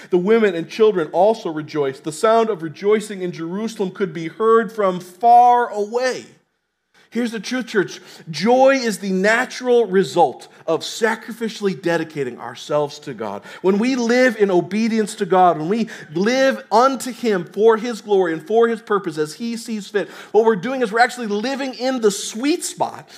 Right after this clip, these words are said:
because God created us for that very thing, and that's where life really is. That's where the most joy and blessing really is if we would live as He designed. And so what you get as you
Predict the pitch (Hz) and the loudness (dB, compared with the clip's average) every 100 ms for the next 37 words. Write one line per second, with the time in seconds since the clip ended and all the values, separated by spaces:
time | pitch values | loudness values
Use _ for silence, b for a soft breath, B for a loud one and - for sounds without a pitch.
0 | B - 208 214 202 269 - - 247 226 | B -6 -2 0 4 2 2 -6 -2 0
1 | 269 285 202 185 - 262 269 254 233 226 | 0 -2 -2 -4 -2 -2 4 4 2 0
2 | 247 240 - 262 233 180 226 240 233 208 | -2 -4 -8 -4 -2 0 0 -2 0 0
3 | 208 226 247 254 196 208 214 247 277 277 | 2 0 2 0 -2 -12 -10 -6 -4 -4
4 | 262 233 208 175 151 B B 233 240 233 | -6 -6 -8 -10 -14 B B -6 -2 0
5 | 226 214 170 143 156 254 254 247 202 196 | 2 2 0 -12 -4 2 4 4 2 -6
6 | 214 226 208 196 175 190 262 262 247 226 | -4 -4 -4 -4 -4 -4 -4 -4 -4 -4
7 | 185 156 175 220 202 156 B B 196 254 | -6 -8 -8 -6 -4 -4 B B -4 -2
8 | 277 240 233 247 226 208 214 208 185 185 | 0 0 0 -4 -4 -2 0 2 2 0
9 | 220 233 220 185 156 285 277 208 190 202 | 2 2 0 -8 -2 2 2 2 -4 -6